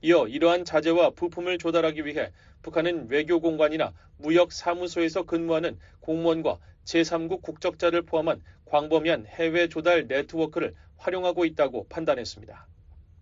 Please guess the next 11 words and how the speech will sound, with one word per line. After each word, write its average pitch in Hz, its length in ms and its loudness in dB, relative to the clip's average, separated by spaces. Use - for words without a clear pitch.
또한 170 240 2
북한은 170 420 0
탄도미사일 185 680 -2
및 180 180 -4
무기 156 380 -8
생산을 175 460 -4
지원하기 160 500 -2
위해 147 240 -4
외국계 165 540 2
기업을 165 360 2
활용해 156 380 -2